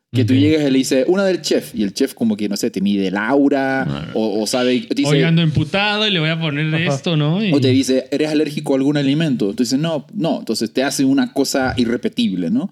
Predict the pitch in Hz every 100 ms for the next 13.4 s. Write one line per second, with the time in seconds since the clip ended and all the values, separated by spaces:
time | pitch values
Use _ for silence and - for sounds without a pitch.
0 | _ - 117 107 101 117 113 123 117 -
1 | 139 135 170 165 160 - 135 127 147 156
2 | 135 - 110 135 - _ _ - 107 107
3 | 123 127 127 131 135 143 147 143 120 110
4 | 120 123 131 127 117 113 135 139 131 110
5 | 117 107 104 120 104 - - 113 110 -
6 | 127 - 123 120 117 104 101 104 110 107
7 | 107 104 104 123 117 113 104 98 110 -
8 | 139 123 120 110 107 110 123 123 117 117
9 | 110 117 113 - 113 110 - 285 - -
10 | 165 110 151 151 - - 127 147 127 147
11 | 147 147 147 131 123 120 147 165 156 139
12 | 117 - 151 151 147 147 160 139 117 104
13 | 180 165 160